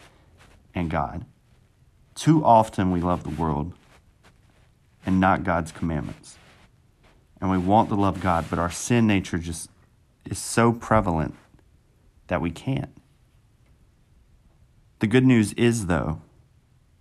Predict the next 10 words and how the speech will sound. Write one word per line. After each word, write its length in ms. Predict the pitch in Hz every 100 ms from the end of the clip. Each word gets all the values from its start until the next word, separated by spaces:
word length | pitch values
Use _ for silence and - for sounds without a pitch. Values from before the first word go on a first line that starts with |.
| _ -
that 120 | 87
we 100 | 101
have 180 | 107 87
hope. 440 | - 104 - - - _ _ _ _ _ _ _ _ _
We 140 | 113 110
can 180 | 107
better 260 | 87 101 113
love 280 | 98 92 87
God 380 | 85 73 73 - _ _ _ _ _ _ _ _ _
and 100 | -